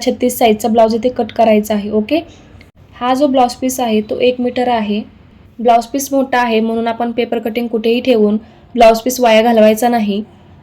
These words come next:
जेवढं ब्लाऊज पीस आपल्याला लागणार आहे तेवढ्याच ब्लाऊज पीसवरती आपल्याला पेपर कटिंग ठेवून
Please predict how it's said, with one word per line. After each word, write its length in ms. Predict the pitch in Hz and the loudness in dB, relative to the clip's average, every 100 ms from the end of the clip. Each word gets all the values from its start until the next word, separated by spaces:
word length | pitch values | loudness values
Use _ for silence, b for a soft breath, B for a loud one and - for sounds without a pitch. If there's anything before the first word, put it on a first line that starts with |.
| - _ _ - | -20 _ _ -10
जेवढं 380 | 226 240 233 254 | 0 4 4 4
ब्लाऊज 200 | 262 247 | 2 2
पीस 180 | 254 254 | -2 -2
आपल्याला 180 | 254 240 | -2 0
लागणार 320 | 240 226 233 | 0 0 0
आहे 160 | 233 220 | 0 -2
तेवढ्याच 360 | 220 220 233 233 | 0 0 -2 0
ब्लाऊज 200 | 240 233 | 0 0
पीसवरती 480 | 240 226 233 220 226 | -6 -4 -4 -2 -4
आपल्याला 240 | 220 226 | -2 -2
पेपर 280 | 233 220 220 | 0 0 -2
कटिंग 280 | 214 226 226 | -2 -6 -2
ठेवून 340 | 240 208 214 | 0 2 2